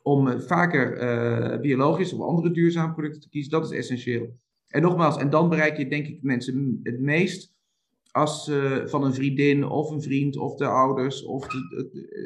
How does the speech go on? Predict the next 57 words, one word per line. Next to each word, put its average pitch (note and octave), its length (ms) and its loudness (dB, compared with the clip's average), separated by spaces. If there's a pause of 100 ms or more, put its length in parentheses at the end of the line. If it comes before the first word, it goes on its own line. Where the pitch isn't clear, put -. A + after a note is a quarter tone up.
horen C#3+ 280 2
van, C#3+ 120 0
"Ja, D#3+ 160 4
wij C#3+ 140 4
kopen D3 200 0
biologisch, C#3 520 0
want D3 440 -4 (300)
wij C3 120 -2
geloven D3 360 2
erin, C#3+ 200 2
want C#3 160 -2
het C3 100 -10
is C3 80 -6
goed D3 180 -6
voor B2 120 -10
klimaat C3+ 420 0
en B2 100 -2
biodiversiteit C3 640 -4
en C3 100 -4
bodem." C3+ 560 -2 (460)
En, C3+ 260 -2
ehm, B2+ 360 -2 (840)
ik - 160 -6
vind E3+ 120 4
ook F3 100 4
wel F3 140 4
dat E3+ 140 2
wij D#3 100 4
hier E3 160 4
in C#3+ 60 2
het C#3 140 0
Westen, D#3+ 280 0
dat C#3+ 100 -10
is C#3+ 60 -8
misschien C#3+ 220 -6
ook C3+ 60 -6
meer C#3 140 -2
een, A2+ 120 -2
een F2 120 -2
ander E3 320 0
punt. E3 420 0 (600)
Eh, C#3 360 -2
ik, E2+ 120 -4
ja, F#2 180 -4
je B2 120 -4
kent C#3+ 180 2
natuurlijk, C3 420 -2
eh, B2 140 0
Shaki C#3+ 400 0
de A#2+ 60 -2
chocoladefabriek, E3 840 0
het - 260 -4
prachtige C#3 320 -4
boek C#3 180 -4
van C3+ 120 0
Roald B2 260 0
Dahl. E3 440 0